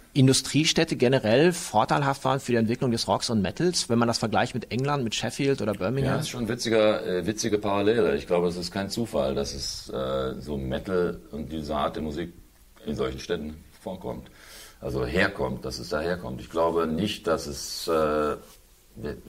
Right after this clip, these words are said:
Speaker 2: zum Beispiel München oder Stuttgart, der Lifestyle ist einfach ein anderer. Und ich glaube nicht, vielleicht ist das Leben einfach zu schön in München. Ja? Man geht mal vielleicht in die Berge, Skifahren. Also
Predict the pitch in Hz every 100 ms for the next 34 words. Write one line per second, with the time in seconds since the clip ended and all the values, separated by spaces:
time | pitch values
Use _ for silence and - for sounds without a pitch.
0 | - - - - 71 69 73 95 90 87
1 | 87 - - 90 - - - - - -
2 | - 82 95 92 87 82 104 104 123 87
3 | 90 - - - - - 73 73 73 73
4 | - - 87 92 95 - - - 85 90
5 | 87 98 113 69 - - 92 - 113 110
6 | 73 76 71 69 65 73 87 85 180 -
7 | 78 69 - - - 82 82 85 87 98
8 | 104 95 90 110 107 95 92 90 85 87